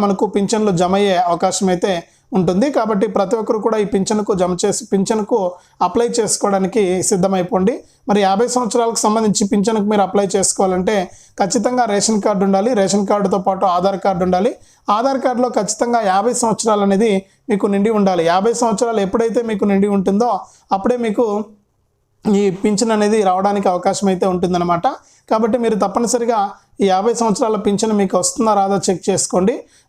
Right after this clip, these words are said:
మరి యాభై సంవత్సరాల పింఛన్కు మీకు అర్హత ఉంటే మీరు అప్లై చేసుకుంటే యాభై సంవత్సరాల పింఛన్ మీకు అందించడం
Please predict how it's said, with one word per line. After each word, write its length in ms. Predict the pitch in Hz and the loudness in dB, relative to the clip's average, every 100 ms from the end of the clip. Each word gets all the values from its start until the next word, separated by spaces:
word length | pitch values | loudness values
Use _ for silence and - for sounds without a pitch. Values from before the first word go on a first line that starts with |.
| 214 | -2
మరి 160 | 196 180 180 - - | 0 0 -4 -8 -2
యాభై 220 | 180 185 208 | 0 2 0
సంవత్సరాల 360 | 214 190 220 202 | 0 0 0 0
పింఛన్కు 360 | 208 190 208 202 | -2 0 -2 0
మీకు 140 | 196 175 | 0 0
అర్హత 220 | 175 196 202 | 0 0 0
ఉంటే 180 | 196 269 208 196 - | 0 0 -2 -6 -2
మీరు 120 | 196 185 | 0 2
అప్లై 180 | 202 190 | 0 0
చేసుకుంటే 340 | 202 - 208 240 190 | -2 -2 -2 0 0
యాభై 200 | 180 196 | 0 0
సంవత్సరాల 340 | 202 165 196 185 | -2 0 -2 0
పింఛన్ 280 | 190 175 185 180 | -2 -2 0 0
మీకు 200 | 175 226 180 - _ - 185 | 0 -2 -4 -10 _ -4 -2
అందించడం 380 | 196 196 202 | 0 0 2